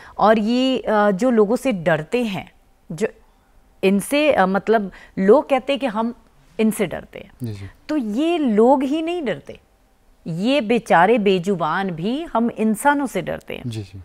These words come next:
Speaker 1: इन्हें भी डर होता है कि
Speaker 2: बिल्कुल।
Speaker 1: हमें मार देंगे,
Speaker 2: जी, जी।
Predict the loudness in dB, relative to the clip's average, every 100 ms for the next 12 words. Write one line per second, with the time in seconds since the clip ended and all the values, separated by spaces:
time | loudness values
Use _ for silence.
0 | -2 0 0 -2 2 4 6 4 2 2
1 | 2 -2 -2 -2 -2 -2 -4 -8 -8 -10
2 | -12 -14 -14